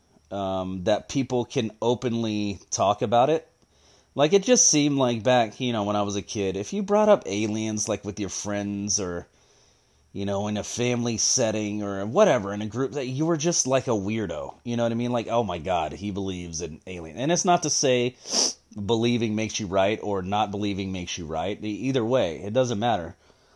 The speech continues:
The point was that you couldn't bring it up and even have a discussion or, like, fantasize about it with the wrong people. So I, I, the, the coolest takeaway I have from that whole thing,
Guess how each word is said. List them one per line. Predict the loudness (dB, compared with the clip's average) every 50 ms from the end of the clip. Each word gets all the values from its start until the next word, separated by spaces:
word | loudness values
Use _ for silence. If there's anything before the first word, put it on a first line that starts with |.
| _ _ _
The | -6 -4
point | 0 4 4 4 6 6
was | 8 12 12 12 12 12 8 6 4
that | 2 2 2
you | 2 0
couldn't | 2 2 2 2 0 -2
bring | 0 2 2 4 4 2
it | 4
up | 10 12 12 12 12 8 2
and | -2 0
even | 0 -2 -2 0
have | 2 4 4 4 4
a | 2
discussion | -2 -4 -4 -2 -2 0 4 6 6 6 6 4 -2 -2
or, | 0 0 0 0 -2 -4 -8 -12
like, | -12 -8 -6 -6 -6 -8
fantasize | -12 -14 -12 -8 -6 -4 -2 0 0 0 0 0 0 4 4 4 4 4 2 -2 -4
about | -2 -2 0 0 0 -2
it | -2 -4 -6 -8 _ _ _ _ _ _ _ _ _ _ _ _ _ _ _ _ _ _ -20 -18 -10
with | -6 -2 2 2 2 2 0
the | 0 0 2
wrong | 4 4 4 4 2 2 -2 -6
people. | -4 -2 -2 -2 -2 -6 -10 -10 -12 -18 _ _ _ _ _ _ _ _ _
So | -12 -2 2 4 6 6
I, | 6 6 4 4 2 2
I, | 2
the, | 2 2 0 0 0 -2
the | -6 -8 -6
coolest | 0 4 4 6 6 4 2 2 0
takeaway | 0 0 0 0 0 0 2 2 2 4
I | 2 2
have | 2 2 2 2 0 -2
from | -4 -6 -6 -6 -4 -6 -8 -10 -12 _ _ _ _ _ _ _ _ _ _ _ _ _ _ _ _ _ _ _ _ _ _ _ _ _ _ -12
that | -2 0 2 4 4 4
whole | 2 2 2 0 0
thing, | -2 -4 -6 -4 -4 -4 -6 -8